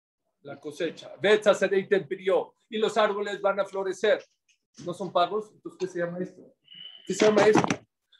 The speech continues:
"Visija lachem dashet batzir, batzir asik katzar, balachtem lachem la soba". Van a comer co-, eh, pan, la mejor verja que te pueden dar. Vas a saborear el pan. No necesitas cheese cream, no necesitas lox, no necesitas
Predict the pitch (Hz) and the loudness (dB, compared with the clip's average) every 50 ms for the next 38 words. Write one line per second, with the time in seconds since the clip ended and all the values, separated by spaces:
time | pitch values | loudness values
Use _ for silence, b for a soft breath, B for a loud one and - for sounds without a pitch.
0 | _ - 190 196 - - 240 233 - 226 220 214 208 214 220 214 208 214 214 208 | _ -2 0 0 0 0 -2 0 2 4 4 4 4 4 2 2 4 4 4 4
1 | 196 - 220 - - 196 185 185 202 214 208 208 190 196 214 214 208 196 - 220 | 4 2 0 0 2 0 0 0 -2 -2 -2 -2 -2 -2 -2 -2 -2 -2 -4 -4
2 | - 208 202 196 160 - 208 208 208 190 - - - 170 175 180 160 - _ 214 | 0 0 0 0 2 4 6 6 6 4 0 -2 -4 -4 -4 -4 -6 -6 _ -6
3 | 208 208 202 196 185 - 208 208 196 175 147 - 196 185 160 143 - - _ _ | -6 -4 -4 -4 -4 -4 -2 -2 -4 -4 -4 -4 -6 -4 -4 -6 -6 -10 _ _
4 | _ _ _ - 160 175 185 175 - - 160 165 165 165 147 - - 160 156 151 | _ _ _ -4 -2 -2 -2 -2 -2 -2 0 2 2 0 0 -2 0 0 0 0
5 | - - 143 139 - _ - 165 180 185 190 208 240 254 262 - _ _ _ _ | 0 -2 -4 -4 -4 _ 0 2 2 2 2 0 -4 -8 -12 -18 _ _ _ _
6 | _ _ - 143 147 151 147 147 131 135 160 151 143 139 - - 143 143 - 139 | _ _ -6 -2 -2 0 0 -2 -2 0 0 2 2 0 0 0 -2 -2 -4 -10
7 | - - 143 135 131 131 131 123 - - _ _ _ _ _ _ - 147 143 143 | -10 -8 -6 -4 -2 0 0 0 -2 -4 _ _ _ _ _ _ -2 -2 0 0
8 | 175 151 - 151 139 131 139 135 131 143 143 139 123 113 110 - - - - - | -2 -2 0 0 0 0 0 0 0 0 0 0 -2 -6 -10 -12 -14 -14 -16 -16
9 | _ _ _ _ _ _ _ _ _ _ - 185 190 180 165 - 175 147 165 165 | _ _ _ _ _ _ _ _ _ _ -2 0 2 2 0 -2 0 2 4 4
10 | 147 135 - - _ - - 185 147 - - - 151 165 170 170 160 160 156 160 | 4 2 -2 -8 _ -4 -4 -4 -4 0 2 2 4 6 6 4 4 4 4 4
11 | 160 160 156 - 175 151 139 160 151 143 139 139 - 151 151 156 156 - 151 - | 4 4 2 0 -4 0 4 4 6 6 4 2 2 6 8 8 8 8 6 2
12 | - - - 151 156 156 151 143 - 165 147 139 123 - 143 147 | -4 -8 -8 -6 -6 -4 -6 -6 -6 -4 0 2 2 2 2 -2